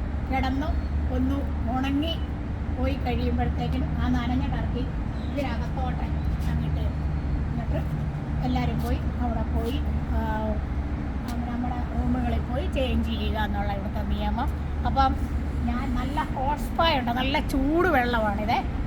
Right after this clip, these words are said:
നല്ല ചൂട് വെള്ളമാണ്. അപ്പം അതിനകത്ത് ഇറങ്ങി നമുക്ക് പച്ചവെള്ളമൊന്നും നമുക്ക് പിടിക്കത്തില്ലല്ലോ. അപ്പം ഞാനും അയ-, അയക്കാലും പൈസ മുടക്കി വന്നതല്ലേ. അപ്പം പണ്ടൊക്കെ ആറ്റിലൊക്കെ കിടന്ന്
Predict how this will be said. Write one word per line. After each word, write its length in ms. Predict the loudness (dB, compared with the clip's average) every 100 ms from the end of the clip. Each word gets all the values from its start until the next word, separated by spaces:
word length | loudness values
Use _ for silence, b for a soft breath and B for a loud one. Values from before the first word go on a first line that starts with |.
| -4 -4 -2
നല്ല 460 | -2 -2 -2 -2 -2
ചൂട് 260 | 0 0
വെള്ളമാണ്. 460 | 0 0 0 0 0 -2 -4 -4 -4
അപ്പം 140 | -2
അതിനകത്ത് 480 | 0 2 2 2 0
ഇറങ്ങി 300 | 0 -2 0
നമുക്ക് 200 | -2 2
പച്ചവെള്ളമൊന്നും 600 | 2 2 2 2 2 2
നമുക്ക് 240 | 2 2
പിടിക്കത്തില്ലല്ലോ. 600 | 0 -2 -2 0 0 0 -2 -2 -2 -2 -2 -4 -4
അപ്പം 180 | -2
ഞാനും 400 | -2 -2 -2 -2 -4 -2 -2 -2 -2
അയ-, 200 | -2 0
അയക്കാലും 520 | 0 0 0 -2 -2
പൈസ 220 | -2 0
മുടക്കി 380 | 0 0 -2 -2
വന്നതല്ലേ. 500 | 0 0 0 0 -2 -4 -4 -4 -4 -2 -2
അപ്പം 220 | 0 -2 -2
പണ്ടൊക്കെ 480 | 0 2 2 2
ആറ്റിലൊക്കെ 600 | 2 2 0 0 -2 -2
കിടന്ന് 300 | 0 0 0